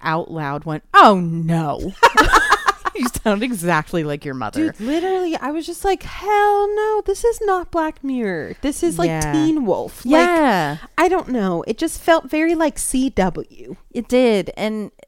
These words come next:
Speaker 1: it was just told in a really choppy way. The
Speaker 2: Yeah.
Speaker 1: acting was, mm.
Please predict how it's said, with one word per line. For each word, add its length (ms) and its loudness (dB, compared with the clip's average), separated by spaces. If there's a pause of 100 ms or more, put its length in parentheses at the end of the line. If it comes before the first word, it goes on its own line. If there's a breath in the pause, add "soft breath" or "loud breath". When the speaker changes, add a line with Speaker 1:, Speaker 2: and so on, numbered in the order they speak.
(100)
Speaker 1:
it 180 -2
was 240 0
just 480 -6 (160)
told 480 0
in 140 0
a 80 0
really 320 -2
choppy 480 -8
way. 260 -2
The 180 -4
Speaker 2:
Yeah. 120 -6
Speaker 1:
acting 400 -4
was, 180 -6
mm. 720 -8